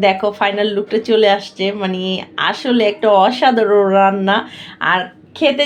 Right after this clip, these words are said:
যে কত মজা হয়েছে, মানে, এগুলো বিক্রমপুরের মানুষরাই শুধু খায়, আর অন-, অন্যান্য জায়গার মানুষরা খায়, কিন্তু আমি ফরেন কান্ট্রিতেও দেখলাম যে তারাও এরকম মাছ দিয়ে শাক খায়। তো তোমরা আমার একটা রিলস ভিডিওতে দেখেছিলা, ভাইরাল হয়েছিল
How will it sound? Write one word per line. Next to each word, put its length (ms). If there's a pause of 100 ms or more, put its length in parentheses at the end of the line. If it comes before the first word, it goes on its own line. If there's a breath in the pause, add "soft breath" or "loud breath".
যে 60 (140)
কত 220 (200)
মজা 340
হয়েছে, 240 (100)
মানে, 160
এগুলো 260
বিক্রমপুরের 540
মানুষরাই 480
শুধু 180 (120)
খায়, 260 (400 loud breath)
আর 140
অন-, 280
অন্যান্য 300 (120)
জায়গার 280
মানুষরা 360
খায়, 180
কিন্তু 220
আমি 180
ফরেন 300
কান্ট্রিতেও 500
দেখলাম 280 (400)
যে 80 (120)
তারাও 360
এরকম 320
মাছ 220
দিয়ে 200
শাক 220
খায়। 220
তো 40 (140)
তোমরা 280
আমার 180
একটা 220
রিলস 200 (120)
ভিডিওতে 300 (100)
দেখেছিলা, 440 (360 loud breath)
ভাইরাল 380
হয়েছিল 300